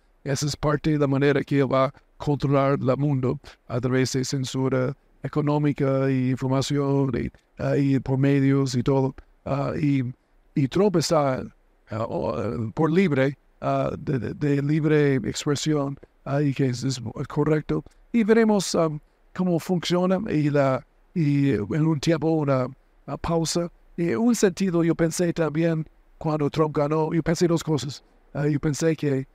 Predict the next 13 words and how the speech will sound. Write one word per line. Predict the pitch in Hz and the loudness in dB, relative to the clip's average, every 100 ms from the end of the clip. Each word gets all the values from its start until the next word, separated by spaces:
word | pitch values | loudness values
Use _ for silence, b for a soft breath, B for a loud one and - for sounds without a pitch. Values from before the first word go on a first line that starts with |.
| _ _ | _ _
bueno, | 233 226 202 190 | 4 4 2 -2
es | 147 | 0
bueno | 170 202 | 4 4
para | 180 165 151 143 135 _ _ | 4 2 2 0 -4 _ _
ellos | 170 180 175 165 | 2 4 2 0
que | - 139 | 0 2
él | 147 156 | 2 2
ganó, | 151 156 160 147 151 | 2 2 0 -2 -4
es | 147 | -4
mejor | 143 143 156 | -2 0 0
para | 156 139 | 0 -2
el | |
país, | 135 143 151 147 | 0 0 0 -4